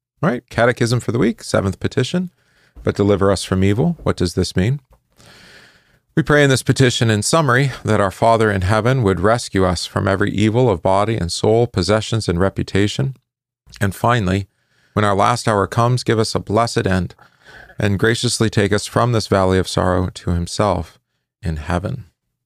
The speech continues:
Conclusion, "For thine is the kingdom and the power and the glory forever and ever. Amen." What does this mean? This means that I should be certain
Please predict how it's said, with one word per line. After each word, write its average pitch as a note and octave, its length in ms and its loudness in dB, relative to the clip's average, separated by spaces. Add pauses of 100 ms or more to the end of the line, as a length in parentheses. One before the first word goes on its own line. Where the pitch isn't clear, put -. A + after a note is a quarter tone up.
(140)
Conclusion, D3+ 640 0 (480)
"For G#2+ 100 -2
thine G#2+ 240 0
is G2 160 -2
the - 100 -8
kingdom C3 580 0
and F#2 160 -2
the F2+ 80 -2
power A2 540 2
and G#2+ 200 2
the B2 80 0
glory G2 440 2 (240)
forever F#2+ 300 0
and A#2 100 2
ever. F2+ 360 -2 (160)
Amen." F2 520 -2 (500)
What - 200 -4
does E2+ 160 -4
this G#2+ 200 -2
mean? A2+ 300 0 (1800)
This D3 200 0
means C#3 240 2
that A#2 120 4
I A2+ 80 4
should B2 180 -2
be C3+ 120 2
certain G#2+ 540 0